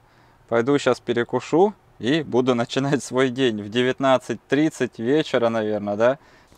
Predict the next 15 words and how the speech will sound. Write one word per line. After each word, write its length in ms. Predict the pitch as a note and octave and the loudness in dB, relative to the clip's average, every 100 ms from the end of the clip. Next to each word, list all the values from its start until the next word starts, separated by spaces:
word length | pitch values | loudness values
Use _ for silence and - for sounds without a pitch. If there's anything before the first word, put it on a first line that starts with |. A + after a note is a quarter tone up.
| _ - | _ -2
А 160 | A#2 A2 | 4 6
еще 500 | G#2 - - F3+ B2 | 4 0 4 6 6
Вита 440 | G2 B2+ D#3 A2 | 4 0 2 2
сегодня, 640 | - A2+ A#2 C3 A2+ G#2 G#2+ - | 2 0 2 2 2 -6 -8 -2
пока 260 | G#2+ A#2 | 2 6
я 140 | A2+ G#2+ | 6 4
монтировал, 600 | G2+ G#2 - C3 A2+ G#2 | -2 -4 -2 0 2 0
скачала 760 | - G#2+ G#2+ - B2 A2 G2+ F#2+ _ _ _ | -2 -4 -4 4 6 6 4 -2 _ _ _
русскоязычную 920 | - A#2+ - - A2 A2+ C3+ - G#2 G2+ | -2 0 0 0 2 4 0 -2 -8 0
версию 440 | A#2+ A#2 - G2+ | 2 0 -2 -2
Uncharted. 580 | G2+ - D3 E3 - G2+ _ _ | -2 4 6 6 0 -14 _ _
Теперь 320 | - A2 D3+ | -6 4 6
она 180 | B2+ A#2 | 6 4
на 140 | A2 A2 | 4 6
русском, 480 | D#3+ G3 - G#2+ | 6 4 0 -12